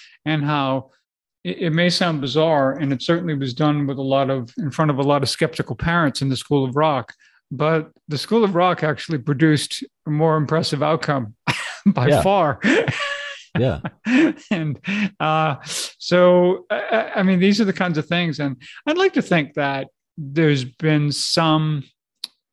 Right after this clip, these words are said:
Speaker 1: you know, discovery and some a-, awareness that's been created about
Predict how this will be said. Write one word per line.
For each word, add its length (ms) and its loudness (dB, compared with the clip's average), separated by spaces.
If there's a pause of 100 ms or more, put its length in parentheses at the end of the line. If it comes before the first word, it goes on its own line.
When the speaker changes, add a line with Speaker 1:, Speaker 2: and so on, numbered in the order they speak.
Speaker 1:
you 120 -2
know, 180 0
discovery 1000 0
and 140 -2
some 460 -2 (1800)
a-, 180 2
awareness 600 2
that's 160 -4
been 180 -2
created 540 2
about 560 -2